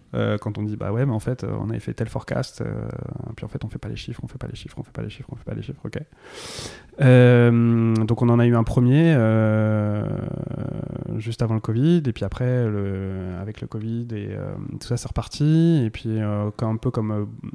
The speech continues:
des, d'autres géants de la tech, en fait, on a suivi la tendance en se disant, euh, les mœurs vont se transformer, en se disant, la consommation du remote va, va énormément augmenter. Euh, nous, on fait de la, la formation en ligne, on est une école en ligne. Euh,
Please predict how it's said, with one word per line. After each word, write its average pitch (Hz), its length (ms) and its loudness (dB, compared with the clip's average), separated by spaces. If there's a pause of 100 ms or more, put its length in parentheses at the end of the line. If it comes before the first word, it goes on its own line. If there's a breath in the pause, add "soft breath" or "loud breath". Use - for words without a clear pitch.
(920)
des, 113 160 -2
d'autres 113 420 0
géants 110 240 2
de 110 60 -2
la 107 100 0
tech, 147 200 0
en 120 60 -2
fait, 113 160 -4
on 113 60 -2
a 107 80 -2
suivi 113 220 -2
la 107 100 0
tendance 139 440 0
en 107 60 -6
se 104 60 -6
disant, 113 420 4
euh, 101 140 4
les 104 120 0
mœurs 110 260 0
vont 107 100 -2
se 104 120 -8
transformer, 120 760 0
en 104 140 0
se 107 80 -6
disant, 110 300 -2
la 101 100 -4
consommation 110 580 -4
du 113 120 -4
remote 110 340 0
va, 110 420 -6 (460 loud breath)
va 107 100 -2
énormément 110 420 2
augmenter. 139 640 4
Euh, 98 440 0
nous, 98 520 -6
on 95 40 -10
fait 123 200 -10
de - 80 -16
la, 90 480 -10
la 95 80 -10
formation 113 480 -4
en - 20 0
ligne, 131 240 2
on 101 80 -4
est 92 60 -4
une 98 140 -2
école 123 220 -2
en 110 60 -2
ligne. 123 260 0 (500 loud breath)
Euh, 101 40 -12